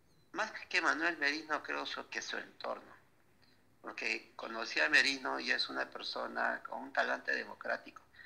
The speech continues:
pero creo que tiene un entorno muy complicado de grupos congresales que quieren reimplantar la reelección de congresistas.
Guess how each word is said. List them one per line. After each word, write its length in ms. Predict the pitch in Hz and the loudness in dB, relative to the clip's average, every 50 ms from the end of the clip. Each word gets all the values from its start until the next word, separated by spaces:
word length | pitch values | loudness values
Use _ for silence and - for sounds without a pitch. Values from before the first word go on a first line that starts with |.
| - - - - - - - | -12 -12 -10 -10 -10 -10 -8
pero 240 | - 113 110 104 - | -6 -6 -6 -6 -4
creo 280 | - - 135 147 147 | -2 2 2 2 2
que 120 | - 139 131 | 0 -2 -2
tiene 220 | - 143 139 139 | -2 -2 -2 0
un 60 | 143 | 2
entorno 420 | 143 160 - - - - 147 139 143 | 0 0 0 -2 -4 -2 -2 -2 -2
muy 140 | 147 170 165 | -2 -4 -4
complicado 680 | - - - - 147 143 - 175 170 151 127 113 - - - - - - - - - - - _ - | -4 -6 -6 -6 -6 -2 2 4 4 4 4 2 -4 -10 -18 -20 -20 -20 -20 -20 -20 -20 -20 _ -6
de 100 | - 117 | -4 -4
grupos 380 | 113 135 151 156 - - 147 - | -2 -2 -4 -4 -6 -6 -6 -4
congresales 800 | - 143 123 120 120 120 123 - - 147 143 139 143 139 - | -4 -4 0 0 0 0 0 0 2 4 4 6 4 2 0
que 300 | - - 120 117 - - | 0 0 0 0 0 -2
quieren 420 | - - 160 165 165 160 160 - - - - - | -4 -2 0 2 2 2 0 0 -6 -10 -6 -4
reimplantar 960 | - 127 135 135 135 135 127 - 135 131 131 127 - - 175 180 185 196 - - | -2 0 0 -2 -2 -4 -4 0 2 2 2 2 2 4 4 4 4 4 2 4
la 160 | 131 120 120 | 6 6 6
reelección 600 | 120 123 117 - 120 - - - - 165 165 160 | 6 2 0 -2 -4 -6 -4 -4 -4 -4 -4 -2
de 120 | 160 160 | -4 -4
congresistas. 960 | - 156 151 - - 151 147 143 - - 147 - - - - - - - - | -4 -4 -8 -6 -6 -8 -8 -8 -8 -8 -10 -10 -10 -12 -16 -16 -18 -18 -18